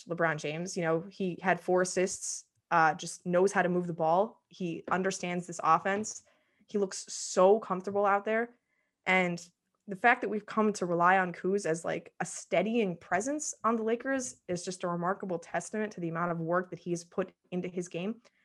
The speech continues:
He knows exactly how he fits in. And that is such a useful thing to have off your bench. Um, I, I'd love to see him play, like, even more. I know twenty-three minutes is,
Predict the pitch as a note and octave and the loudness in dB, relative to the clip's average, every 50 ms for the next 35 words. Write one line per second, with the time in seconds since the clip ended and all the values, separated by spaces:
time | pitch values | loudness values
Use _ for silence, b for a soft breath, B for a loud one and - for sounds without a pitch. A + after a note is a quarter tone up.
0 | b b b B3+ C4+ B3+ A#3+ - E3+ E3+ E3 D#3 - - F3+ F3+ G3 G3 - F3 | b b b 2 4 4 4 4 0 -4 -6 -4 0 2 4 4 4 2 0 -4
1 | D#3+ - - F3+ E3+ E3+ E3 E3 F3 E3 _ _ - - - D#3+ F3+ G3+ _ _ | -4 -4 -4 -2 -2 -2 -2 -4 -6 -8 _ _ -18 -16 -14 -14 -14 -16 _ _
2 | _ _ _ _ _ _ _ - F#3+ F#3+ G3 G3 - - G3 F#3 F3 - - - | _ _ _ _ _ _ _ -2 2 2 4 2 2 2 0 -2 -2 -2 -8 -12
3 | _ _ _ _ - - - - - - - - A3 G#3+ G#3+ - - - - _ | _ _ _ _ -18 -14 -12 -10 -8 -6 2 4 6 6 6 4 -2 -8 -8 _
4 | - F#3 F3 E3+ D#3+ E3 E3 E3+ F#3 G#3 G#3+ - - F#3+ E3+ E3+ - F#3 F3+ E3 | -2 0 0 0 -2 -2 -2 0 0 0 -2 -2 -4 -4 -4 -2 -2 -2 -4 -4
5 | D#3+ D#3+ E3 E3+ E3+ E3 E3+ E3+ - E3+ E3 - D#3+ F3 G#3+ G#3+ - - - - | -2 0 2 2 4 2 0 -2 -2 -6 -6 -4 -4 -4 -4 -6 -8 -12 -10 -10
6 | - - - - - _ _ _ _ _ _ _ _ _ _ _ _ _ _ _ | -10 -10 -12 -14 -20 _ _ _ _ _ _ _ _ _ _ _ _ _ _ _
7 | _ - E3+ G3+ F#3+ F#3+ - G3 G3+ F3+ F3 G3 G#3+ G#3+ - G#3+ G3 E3+ E3 - | _ 0 2 2 2 4 4 4 6 6 6 6 6 4 0 0 0 0 0 0
8 | F3 F#3 E3 D#3+ - F3+ F#3+ F3+ E3+ D#3+ D#3 E3+ F#3 F3+ E3+ E3 E3 - - E3+ | 0 2 0 0 -2 -4 -4 -2 -2 -2 -2 0 0 0 0 -2 -4 -4 -6 -8
9 | F3 - F3 E3 E3 E3+ E3+ E3+ - D#3+ D3+ E3 - - - | -6 -6 -6 -6 -4 -4 -6 -4 -6 -6 -6 -8 -10 -12 -14